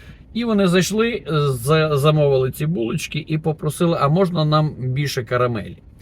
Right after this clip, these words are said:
І тут почалася сварка. Проблема, дивіться, не проблема, вірніше, а, м, правдива історія про те, що ж, як все починалося, ніяких доказів нема. Тому що відео вже почало записуватися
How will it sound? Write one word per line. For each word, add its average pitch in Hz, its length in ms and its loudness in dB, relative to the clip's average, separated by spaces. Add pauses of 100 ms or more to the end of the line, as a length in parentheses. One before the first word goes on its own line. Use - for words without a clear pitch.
(1300)
І 240 140 0
тут 220 260 -4
почалася 175 520 4
сварка. 143 500 2 (340)
Проблема, 196 440 6
дивіться, 175 360 4
не 170 140 4
проблема, 175 480 2
вірніше, 151 560 2
а, 143 200 6
м, 120 80 -2 (440)
правдива 156 540 4
історія 185 480 2
про 135 160 -2
те, 185 160 0
що 156 140 -2
ж, - 280 -6
як 165 380 4
все 190 200 0
починалося, 165 800 0
ніяких 147 500 0
доказів 135 520 0
нема. 139 360 -2
Тому 147 220 0
що 147 180 0
відео 196 460 2
вже 143 180 0
почало 147 460 -2
записуватися 147 880 0